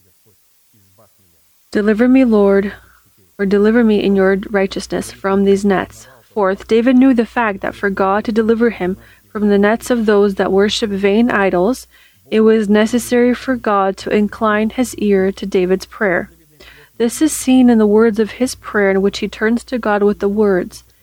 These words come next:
"Bow down your ear to me, deliver me speedily." From the position of God to incline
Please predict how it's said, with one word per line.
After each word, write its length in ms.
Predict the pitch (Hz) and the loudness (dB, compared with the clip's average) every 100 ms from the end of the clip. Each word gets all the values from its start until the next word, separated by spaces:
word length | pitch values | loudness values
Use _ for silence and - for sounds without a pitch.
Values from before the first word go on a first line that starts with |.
| _ _ _ | _ _ _
"Bow 220 | 190 220 | -2 -2
down 400 | 220 226 214 240 | 0 0 2 0
your 160 | 262 269 | 0 0
ear 220 | 202 190 | 0 0
to 180 | - 196 | -2 -4
me, 320 | 190 185 196 - _ _ _ | -2 -2 -4 -10 _ _ _
deliver 460 | 208 208 202 202 226 | -6 0 0 2 2
me 320 | 220 196 202 | 2 2 0
speedily." 720 | - - - 226 196 - 220 - _ 165 _ 87 _ _ _ _ 110 117 110 107 151 123 98 _ _ _ - | -4 -12 -2 0 2 -2 -8 -16 _ _ _ _ _ _ _ _ _ _ _ _ _ _ _ _ _ _ -2
From 120 | 220 | -2
the 140 | 220 | 0
position 320 | 220 240 285 | -2 -2 0
of 120 | 269 226 | 0 0
God 280 | 208 202 - | 0 -2 -2
to 120 | 214 | -2
incline 640 | 202 - 214 214 226 254 | -2 -4 -2 0 2 0